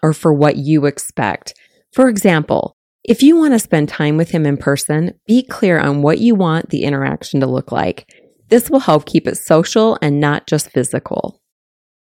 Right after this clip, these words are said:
Relationships take time and should reflect the type of interaction you are craving. Again, it's okay to set boundaries early on in the relationship.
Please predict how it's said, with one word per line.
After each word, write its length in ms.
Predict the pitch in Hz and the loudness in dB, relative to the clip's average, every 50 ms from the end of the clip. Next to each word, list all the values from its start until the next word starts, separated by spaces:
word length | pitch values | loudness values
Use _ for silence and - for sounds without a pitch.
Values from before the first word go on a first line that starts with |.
| _ - | _ 2
Relationships 1040 | 202 208 220 220 214 220 233 247 254 - - 294 294 - - - 208 202 - - - - | 4 6 6 6 6 6 4 4 2 2 0 0 0 0 0 0 0 0 -2 -6 -8 -4
take 280 | - 175 165 156 - | 0 0 0 0 -4
time 460 | - - - 143 135 131 143 - - - | -8 -8 -4 -2 -2 -2 -2 -4 -4 -2
and 160 | - 170 185 | 0 0 0
should 140 | - - 196 | 0 2 2
reflect 460 | 185 180 170 - 214 214 214 - - | 2 2 2 0 -2 -2 -2 -2 -2
the 80 | 208 190 | -4 -4
type 340 | - - 180 180 208 - | -2 0 0 0 0 0
of 100 | 247 214 | 0 0
interaction 600 | 190 175 165 147 143 139 139 139 - - - 151 147 | 2 2 2 0 0 -2 -4 -6 -6 -4 -2 0 0
you 140 | 143 135 127 | 0 0 -2
are 80 | 127 127 | -4 -6
craving. 640 | - - - 131 120 123 131 - - 147 147 147 - _ _ _ _ _ _ _ _ - | -8 -6 -4 -2 -2 -2 -2 -4 -6 -6 -8 -10 -12 _ _ _ _ _ _ _ _ -2
Again, 480 | 202 180 175 175 151 135 - - - - _ | 0 2 2 2 2 2 -2 -4 -6 -4 _
it's 220 | - - - - 277 | 0 0 2 2 0
okay 280 | 262 - - 302 285 277 | 0 0 0 -2 0 0
to 100 | 269 220 | 0 0
set 220 | - 170 147 - | 0 0 0 0
boundaries 500 | 143 139 139 139 - 139 139 135 - - | 0 0 0 0 0 0 0 -2 -2 -2
early 320 | - 180 202 202 208 202 185 | 0 0 2 2 2 2 2
on 160 | 160 147 147 | 2 0 0
in 80 | 143 139 | 0 0
the 100 | 135 127 | 0 -2
relationship. 800 | 127 131 131 131 135 - - - 139 - - - - - - | -4 -4 -4 -4 -6 -6 -6 -6 -6 -4 -4 -6 -6 -6 -8